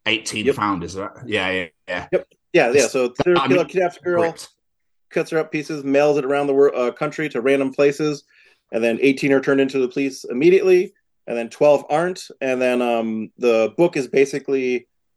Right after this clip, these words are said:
Speaker 2: um, about the twelve pieces that weren't turned in, and so they're kind of short stories about, like, the, like, why these people didn't turn in these body parts, um, and that mixed with, like, a through line of the serial killer and a reporter that he's taunting.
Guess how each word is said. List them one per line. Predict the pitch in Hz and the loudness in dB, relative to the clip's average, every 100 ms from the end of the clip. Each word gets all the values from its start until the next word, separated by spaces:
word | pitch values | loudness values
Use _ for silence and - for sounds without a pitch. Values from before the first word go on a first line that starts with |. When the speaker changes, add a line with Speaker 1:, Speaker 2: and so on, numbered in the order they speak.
| _ - | _ 0
Speaker 2:
um, | 117 110 107 104 98 90 _ _ _ _ 123 | 2 4 2 -2 -8 -12 _ _ _ _ -6
about | 113 127 - | 2 2 2
the | 135 | -4
twelve | - 139 123 | 0 2 2
pieces | - 127 135 | -2 -8 -4
that | 120 110 | -2 -2
weren't | 123 123 - | -2 -4 -2
turned | 127 117 | -2 2
in, | 120 139 143 | 2 0 -4
and | 113 | -6
so | 120 127 | 0 0
they're | 127 | 2
kind | 202 220 | 0 0
of | 180 | 0
short | - 147 | 0 0
stories | - 147 135 123 110 | 2 2 4 2 0
about, | 110 110 107 104 _ _ _ - | -2 0 -2 -4 _ _ _ -4
like, | 113 120 | -2 -2
the, | 113 - | -4 -2
like, | 117 | -2
why | 104 123 127 | 2 4 4
these | 120 117 | 2 -4
people | 139 127 | -6 -4
didn't | 117 113 | -4 -4
turn | - 117 | -6 -4
in | 117 117 | -4 -6
these | 107 98 | -8 -6
body | 107 113 | -2 -2
parts, | 123 147 151 - - - _ _ _ _ _ | 2 0 0 -8 -20 -20 _ _ _ _ _
um, | 123 123 113 107 104 104 | -2 0 2 0 -4 -4
and | 117 113 | -2 0
that | 113 | 0
mixed | 127 131 - | 0 -2 -2
with, | 127 123 117 107 _ | 2 4 4 0 _
like, | - 110 | -4 -4
a | 110 | -4
through | - 131 | 0 2
line | 113 113 110 | 4 2 0
of | 110 107 101 | 0 0 0
the | 113 | -4
serial | - 127 113 | -2 0 0
killer | - 113 110 | 0 0 0
and | 95 | 0
a | 104 | 0
reporter | 104 - 117 107 101 | -2 -2 0 2 2
that | 101 98 | 0 -4
he's | 95 | -8
taunting. | - 107 107 131 | -8 -8 -6 -6